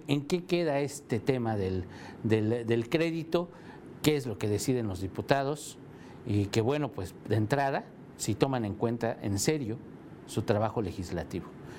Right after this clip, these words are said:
No es un asunto nada más de un solo partido. Aquí de verdad que todos están jugando a la política y no están pensando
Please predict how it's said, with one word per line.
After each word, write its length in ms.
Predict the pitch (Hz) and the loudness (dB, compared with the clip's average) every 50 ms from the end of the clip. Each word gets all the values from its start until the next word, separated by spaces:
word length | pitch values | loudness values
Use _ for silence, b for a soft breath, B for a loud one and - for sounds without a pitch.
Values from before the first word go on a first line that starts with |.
| B B B - | B B B 2
No 100 | 139 175 | 2 2
es 140 | 185 180 - | 2 0 0
un 140 | 202 180 151 | 0 0 0
asunto 420 | 127 - - 170 156 - - 123 | 0 0 0 -2 0 0 -2 -2
nada 220 | 113 120 120 117 | 0 0 0 0
más 200 | 113 117 110 110 | 0 0 0 0
de 100 | 107 113 | 0 0
un 100 | 110 104 | -2 0
solo 180 | - 120 98 92 - | 0 -2 -2 -2 -2
partido. 500 | - 95 - - - - - - - - - - B B B B B B B | -6 -8 -8 -8 -12 -14 -14 -16 -16 -16 -16 -16 B B B B B B B
Aquí 240 | 110 107 - 165 | 2 4 4 2
de 120 | 160 156 131 | 2 2 2
verdad 300 | 117 113 117 123 127 - | 2 2 2 2 0 -2
que 120 | - 98 | -4 -4
todos 320 | 90 - 117 120 110 98 - | -2 0 0 0 0 -2 -4
están 220 | - - 107 110 | -2 -2 -2 0
jugando 560 | 107 113 92 101 107 101 98 98 92 87 - - B B B B B B | 0 0 0 2 2 2 2 0 0 0 -2 -6 B B B B B B
a 80 | 95 | 2
la 140 | 98 104 101 | 2 2 2
política 680 | - 120 123 143 165 156 - 170 151 - 190 196 226 - - - | 2 2 2 2 2 0 -2 -6 -4 0 0 0 0 -2 -6 -2
y 100 | 120 117 | 2 2
no 260 | 120 127 131 139 135 | 2 2 2 0 -2
están 320 | 120 - - 127 113 110 | -4 -2 0 0 0 0
pensando 680 | 110 - 101 104 101 - - 110 107 104 101 101 104 | 2 0 0 2 2 2 2 2 2 2 0 0 -2